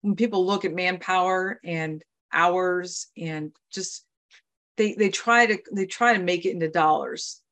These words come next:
And what they don't realize is that if you don't have the human-centric knowl-, human-centric knowledge management, you're gonna lose people 'cause people are not gonna feel trusted.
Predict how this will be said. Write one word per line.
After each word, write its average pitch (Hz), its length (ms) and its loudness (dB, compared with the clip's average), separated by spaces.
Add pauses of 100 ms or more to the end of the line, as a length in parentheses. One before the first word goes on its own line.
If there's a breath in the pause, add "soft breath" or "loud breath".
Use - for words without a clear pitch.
(280)
And 185 260 -6
what 202 160 -4
they 202 80 0
don't 202 240 2
realize 196 400 6
is 165 160 -8
that 175 320 2
if 185 180 -6
you 202 100 -4
don't 185 200 -4
have 214 320 0
the 208 60 -4
human-centric 190 580 -4 (560)
knowl-, 190 320 0 (260)
human-centric 202 600 -4
knowledge 185 360 0
management, 196 520 -6 (560)
you're 220 180 4
gonna 220 260 6
lose 214 260 2
people 175 260 -2
'cause 170 340 -4
people 233 260 0
are 214 100 4
not 180 200 2
gonna 175 180 -8
feel 170 180 -2
trusted. - 580 -4